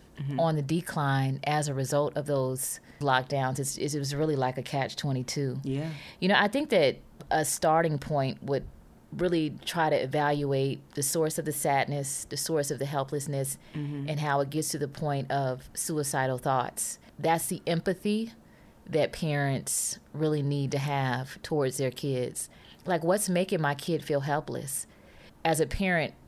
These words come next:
Speaker 2: we automatic-, automatically think, "You got food, you got shelter. Like, what you, what you
Speaker 1: What you,
Speaker 2: depressed for?"
Speaker 1: right. What's
Speaker 2: You know
Speaker 1: your
Speaker 2: what I'm
Speaker 1: issue?
Speaker 2: saying? But, but helplessness, man, if, if I'm a teenager and I'm looking at Ukraine, I'm looking at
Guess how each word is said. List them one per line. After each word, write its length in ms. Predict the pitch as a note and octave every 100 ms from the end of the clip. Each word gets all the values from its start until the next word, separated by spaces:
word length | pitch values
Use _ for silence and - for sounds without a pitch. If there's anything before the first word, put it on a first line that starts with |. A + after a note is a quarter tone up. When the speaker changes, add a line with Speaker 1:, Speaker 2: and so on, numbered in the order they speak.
| - - -
Speaker 2:
we 120 | E3+
automatic-, 500 | E3 E3 D#3+ D#3 - D3+ -
automatically 540 | D#3+ E3 D#3+ D3+ D3 C#3+
think, 280 | D#3+ D3 C#3 - - - - -
"You 120 | E3
got 200 | D#3 C#3 -
food, 480 | F3+ F3+ F3 E3+ D3+ - -
you 100 | F3
got 180 | D#3 B2+
shelter. 460 | - F3+ F3 E3+ F3
Like, 180 | D3+ D#3+
what 260 | C#4+ -
you, 80 | B3+
what 100 | - -
you 60 | -
Speaker 1:
What 180 | F4 D#4+
you, 60 |
Speaker 2:
depressed 420 | A#3+ - A3+ -
for?" 100 | B3+
Speaker 1:
right. 180 | A#3+ - - F3
What's 160 | B3
Speaker 2:
You 60 | C4+
know 80 | A#3
Speaker 1:
your 0 |
Speaker 2:
what 60 |
I'm 40 | G3
Speaker 1:
issue? 20 | A#3+
Speaker 2:
saying? 380 | A3 A3+ A3+ - - - A4+
But, 220 | B3+ -
but 120 | G#3+ A3+
helplessness, 600 | D4+ E4 G#3 - E3+ F#3+
man, 280 | A#3 C#4+ D3
if, 140 | F3+ - -
if 120 | F3 -
I'm 200 | F#3+ A#3+
a 60 | C4+
teenager 760 | - E3+ F3+ G3+ A3+ A#3+ B3+ - - - - - - -
and 140 | F3+ E3+
I'm 100 | D#3+
looking 280 | E3+ F#3+
at 100 | -
Ukraine, 680 | F#3 E3 - D#3+ D3+ E3 E3+ D#3
I'm 140 | D#3+
looking 260 | F3 F#3
at 80 | F3